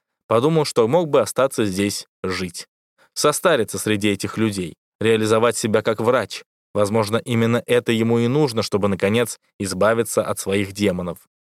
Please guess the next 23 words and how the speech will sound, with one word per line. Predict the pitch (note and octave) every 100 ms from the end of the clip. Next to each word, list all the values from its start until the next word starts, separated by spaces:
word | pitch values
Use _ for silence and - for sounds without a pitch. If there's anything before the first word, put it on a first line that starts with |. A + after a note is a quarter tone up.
| _ _
Искупить | A#2+ - D3+ E3+ C#3
вину | B2 B2 E3+
за | A#2+ G2+
то, | A#2
что | - A2+
случилось | B2 A2+ B2 A2+ -
на | A2
Титане. | B2+ C#3 A#2 F2+ D#2+ _ _ -
Это | G#2+ F#2+
был | G2
шанс. | - C3+ A#2 F2+ - _ _ _ _ _ _
Но | A#2+
от | B2
того, | - B2+ B2+
что | -
он | A#2+
допустил | A2 A2 G#2+ - A2+
подобную | G#2+ G#2+ A2+ G#2+ G2+
мысль, | A#2+ C#3+ C#3+ B2+
у | A#2
него | G#2+ G2+ B2
по | C#3+ B2
коже | C3 B2 B2